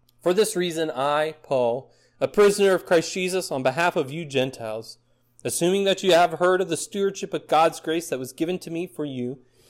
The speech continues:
how the mystery was made known to be my revelation, as I have written briefly. When you read this, you can perceive my insight into the mystery of Christ, which was not made known to the sons of men in other generations,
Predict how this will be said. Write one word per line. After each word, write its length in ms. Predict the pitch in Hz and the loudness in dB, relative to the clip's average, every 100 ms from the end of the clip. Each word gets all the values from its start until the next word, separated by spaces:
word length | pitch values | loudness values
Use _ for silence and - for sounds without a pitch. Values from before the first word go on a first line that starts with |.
| _ - | _ 0
how 80 | 170 | 2
the 120 | 175 | 4
mystery 440 | 185 196 - 202 | 2 0 -2 0
was 180 | 185 165 | 0 0
made 200 | 175 175 | 0 0
known 300 | 165 175 202 | 2 2 2
to 120 | 190 | -2
be 140 | 185 175 | -4 0
my 200 | 175 156 | 2 4
revelation, 680 | 156 170 180 160 151 131 | 4 4 2 0 0 -4
as 160 | 131 127 | -2 2
I 120 | 143 | 2
have 100 | 139 | 4
written 280 | 139 175 139 | 2 0 -2
briefly. 580 | 135 139 143 - 117 120 _ _ _ _ - | -2 -2 -4 -12 -14 -16 _ _ _ _ -2
When 360 | 151 185 190 | 2 2 0
you 200 | 196 202 | 0 0
read 300 | 196 240 190 | 0 -2 0
this, 300 | 131 117 - | -4 -4 -10
you 80 | 175 | -6
can 160 | 185 160 | -4 -2
perceive 520 | 175 - 226 247 185 | -4 -4 -2 -2 0
my 160 | 147 | 0
insight 420 | 151 208 - 143 135 | 0 -2 -2 -2 -2
into 180 | 143 | -6
the 100 | 143 | -6
mystery 340 | 165 185 - 190 | -2 -2 0 -2
of 140 | - | -2
Christ, 580 | - 208 208 123 - - _ _ _ | -4 -2 0 -4 -12 -20 _ _ _
which 180 | 202 202 | -4 0
was 160 | 196 170 | 0 2
not 220 | 220 156 | 0 0
made 320 | 156 196 208 | 2 2 2
known 380 | 170 190 208 165 | 2 2 4 0
to 80 | 143 | -2
the 100 | 135 | -2
sons 320 | 190 170 151 | 0 -2 -4
of 80 | 135 | -2
men 360 | 147 143 131 | 0 2 0
in 100 | 123 | -4
other 220 | 131 131 120 | -2 -2 -2
generations, 800 | 131 120 123 135 - 127 139 | -2 0 0 -2 -6 -8 -10